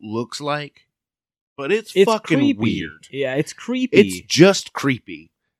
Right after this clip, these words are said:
Speaker 2: It's like if you, you know, you know what Link looks like, little, little
Speaker 1: Yeah.
Speaker 2: funny androgynous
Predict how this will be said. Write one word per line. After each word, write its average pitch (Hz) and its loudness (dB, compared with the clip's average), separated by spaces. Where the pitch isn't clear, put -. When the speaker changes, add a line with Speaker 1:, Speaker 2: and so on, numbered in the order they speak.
Speaker 2:
It's 170 -4
like 220 2
if 202 -4
you, 214 -4
you 208 0
know, 254 2
you 214 -4
know 220 0
what 214 2
Link 156 -4
looks 131 -4
like, 104 -4
little, 135 -4
little 143 -2
Speaker 1:
Yeah. 156 6
Speaker 2:
funny 147 -2
androgynous 135 -4